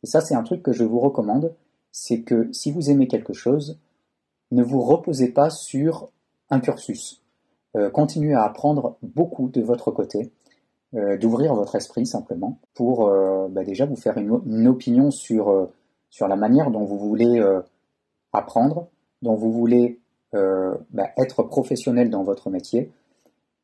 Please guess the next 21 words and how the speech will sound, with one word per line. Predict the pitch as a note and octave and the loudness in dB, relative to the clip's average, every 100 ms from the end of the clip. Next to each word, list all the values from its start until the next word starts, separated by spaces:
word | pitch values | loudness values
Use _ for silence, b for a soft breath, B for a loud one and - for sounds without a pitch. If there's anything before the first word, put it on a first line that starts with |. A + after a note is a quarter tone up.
| _ _ | _ _
Et | A#2 | -6
de | G#2+ | -6
toute | F2+ - | -8 -10
façon, | - F2 C3+ C#3 A2+ | -10 -4 0 2 0
je | - | -6
suppose | - - G#2 - | -12 -6 -6 -4
que | F#2 | -8
dans, | F2 E2 D#2 _ _ | -8 -10 -12 _ _
dans | G2 | -12
tous | - A2 | -4 -2
les | |
métiers | G#2 G2 G#2+ | -2 -2 -4
c'est | - - | -4 -4
pareil, | F3+ E3 D3 b b b _ _ _ _ _ _ _ | 0 0 -2 b b b _ _ _ _ _ _ _
il | G#2 G2+ | -12 -6
y | G2+ | -6
a | |
toujours | - - D3 C3+ G#2+ | -6 -10 -6 0 0
à | |
apprendre. | F2+ - A#2 D#3 D#3+ b b _ _ | 0 2 2 2 0 b b _ _
Donc | - B2+ D3+ D3+ - | 2 4 2 -2 -18